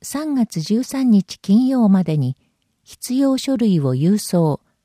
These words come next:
または直接問い合わせ先へ。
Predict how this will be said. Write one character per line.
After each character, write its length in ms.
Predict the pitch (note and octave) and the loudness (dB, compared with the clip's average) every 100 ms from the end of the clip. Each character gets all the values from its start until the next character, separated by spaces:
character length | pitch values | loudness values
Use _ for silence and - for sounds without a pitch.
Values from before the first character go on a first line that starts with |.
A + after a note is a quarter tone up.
| _ | _
ま 160 | - F3 | -2 -2
た 180 | - B3 | 0 -2
は 80 | A3 | -2
直 240 | - D#3+ - | -2 -6 -6
接 320 | C4 - B3 | -10 -8 -8
問 240 | - A3+ | -2 0
い 60 | A3 | 0
合 60 | G#3+ | 0
わ 100 | G#3 | -2
せ 120 | - | -4
先 380 | - F3+ - E3 | -6 -8 -4 -2
へ。 180 | C#3 | -2